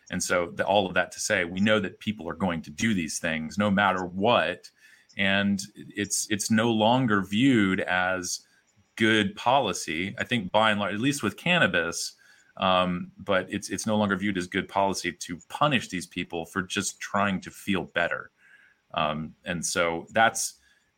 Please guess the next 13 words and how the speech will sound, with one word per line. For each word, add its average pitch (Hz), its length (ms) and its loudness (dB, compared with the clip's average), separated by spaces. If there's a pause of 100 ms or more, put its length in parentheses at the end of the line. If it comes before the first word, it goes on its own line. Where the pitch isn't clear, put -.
(520)
that's 135 340 6
why 113 720 4
this 120 140 -6
particular 123 640 -4
graphic 107 540 0
focuses 127 580 -8
on 107 220 0
the 113 100 -4
L 104 140 -2
G 104 140 -4
B 104 160 -4
T 104 180 -10
Q 104 440 -6